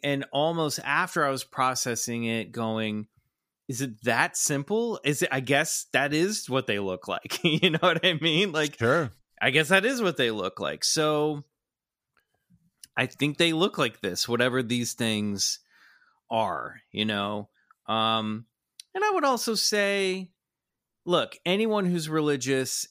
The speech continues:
Speaker 1: is gonna try to take, and look, that they could be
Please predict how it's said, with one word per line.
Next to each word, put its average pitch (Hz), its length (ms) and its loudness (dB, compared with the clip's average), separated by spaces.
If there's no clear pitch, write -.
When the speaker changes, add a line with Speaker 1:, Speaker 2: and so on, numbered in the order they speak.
Speaker 1:
is 127 160 -2
gonna 135 260 0
try 131 220 0
to 123 120 -2
take, 120 680 -4
and 127 140 -2
look, 147 260 -2
that 110 140 -6
they 127 240 2
could 143 200 -2
be 131 360 -2